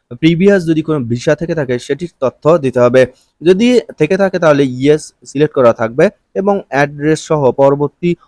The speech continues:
অন্যান্য তথ্যগুলো আপনারা দিবেন। যদি না থেকে থাকে তাহলে এখানে no option সিলেক্ট করবেন। যেহেতু আমার নেই, so আমি no option সিলেক্ট করলাম। এরপর এখানে একটি কোশ্চেন দেওয়া রয়েছে,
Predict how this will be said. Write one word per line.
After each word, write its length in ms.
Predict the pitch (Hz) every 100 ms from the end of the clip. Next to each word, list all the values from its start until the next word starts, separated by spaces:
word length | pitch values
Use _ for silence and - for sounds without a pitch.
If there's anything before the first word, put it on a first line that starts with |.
| -
অন্যান্য 340 | 120 131 135 -
তথ্যগুলো 380 | 123 - 120 147
আপনারা 300 | - 120 120
দিবেন। 200 | 123 120 _ -
যদি 180 | 170 220
না 280 | 185 160 175
থেকে 200 | 196 196
থাকে 240 | 190 143
তাহলে 360 | 131 143 156 170
এখানে 320 | 139 117 139 -
no 160 | 127 160 - -
option 260 | 120 160 190 _ _
সিলেক্ট 280 | - 170 -
করবেন। 300 | 123 120 123 - _ _
যেহেতু 260 | 143 190 208
আমার 200 | 180 151
নেই, 200 | 151 190
so 180 | 185 160
আমি 160 | 127
no 200 | 123 139 156 113
option 200 | - 123
সিলেক্ট 220 | - 117 -
করলাম। 320 | 127 123 117 _ _ _ _ _ -
এরপর 360 | 240 269 262
এখানে 480 | 208 165 190 131 156 -
একটি 220 | 131 - 139 _
কোশ্চেন 440 | 160 165 - 160
দেওয়া 140 | 139 123
রয়েছে, 440 | 131 - 120 120